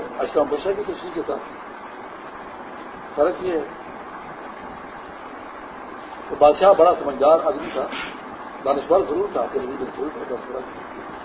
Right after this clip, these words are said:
تو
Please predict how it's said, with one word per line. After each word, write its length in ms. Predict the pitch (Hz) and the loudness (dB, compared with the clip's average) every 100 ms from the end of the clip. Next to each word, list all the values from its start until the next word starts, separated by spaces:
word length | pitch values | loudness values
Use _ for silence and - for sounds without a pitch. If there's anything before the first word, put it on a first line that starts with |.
| - - - - - - - - - - - - - - - - - - - - - - - - - - - - - - - - - - - - - - - - - - - | -12 -14 -14 -14 -12 -12 -12 -12 -12 -12 -12 -14 -12 -12 -12 -12 -12 -12 -12 -12 -12 -12 -12 -12 -12 -12 -12 -12 -12 -12 -12 -14 -14 -14 -14 -14 -12 -12 -12 -12 -14 -14 -12
تو 120 | - | -4